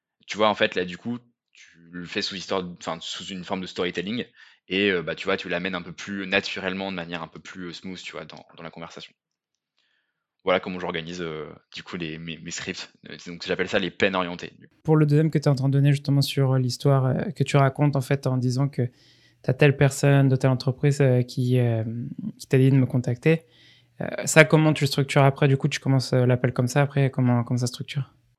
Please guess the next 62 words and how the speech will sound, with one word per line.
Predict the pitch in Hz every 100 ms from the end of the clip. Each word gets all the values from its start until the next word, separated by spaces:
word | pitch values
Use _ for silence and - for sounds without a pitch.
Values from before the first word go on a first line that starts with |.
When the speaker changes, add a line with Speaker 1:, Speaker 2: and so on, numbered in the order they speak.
| _ _
Speaker 1:
Déjà, | 117 110 127 139
je | -
pense | 127 123
que | 104
juste | 92 123
avant | 117 117
ça, | 113 117 -
il | 101
faut | 107 107 90
quand | - 104
même | 107
quelques | 107 101 92
petits | - 95
éléments. | 95 90 - -
Par | 87
exemple, | 87 101 113 - - - _ 87
euh, | 80 73
au | 98
tout | - 127
démarrage, | 110 101 101 110 -
je | -
te | -
recommande | 95 110 107 101
de | 92
dire | 92 98 -
ce | -
qu'on | 87
appelle | 85 95
un |
why | 85 92 95
me, | 95 101 90
why | 92 92
now, | 90 110 - - -
c'est-à-dire | 95 98
pourquoi | - 127 151
est-ce | 131 -
que |
tu | 101
consa-, | - 101 104 - 92
euh, | 87 80 -
tu | -
contactes | 98 92
cette | - 117
personne | 123 - 110
en | 98
particulier | 95 - - 95 113 - _ _ _
et | 98
pourquoi | 117 143
est-ce | 135
que | 123
tu | 107
la |
contactes | 104 110 120 -
maintenant. | 107 113 - 90 _ -
Alors, | 92 - -
faut | 127
trouver | - 127
un | 131
prétexte, | 107 101 92 - -
un | 107
contexte | 113 113 104 95
d'appel, | 90 78